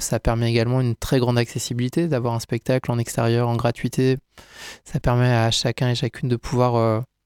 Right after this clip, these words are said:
voilà, passer peut-être par hasard et se retrouver face à un spectacle et pouvoir comme ça faire le premier pas.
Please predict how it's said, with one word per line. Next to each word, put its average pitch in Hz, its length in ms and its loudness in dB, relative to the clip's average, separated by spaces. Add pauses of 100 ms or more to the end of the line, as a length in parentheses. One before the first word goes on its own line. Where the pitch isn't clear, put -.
(120)
voilà, 120 240 2
passer - 240 -4
peut-être - 280 -4
par 120 160 4
hasard 123 340 4
et 113 100 0
se - 80 -10
retrouver 117 380 -6
face - 280 -4
à 120 60 -2
un 117 100 -2
spectacle - 480 -4
et 123 60 0
pouvoir - 420 -2
comme 123 160 -4
ça 123 140 -2
faire 123 160 0
le 120 80 0
premier 117 280 -2
pas. 151 200 -2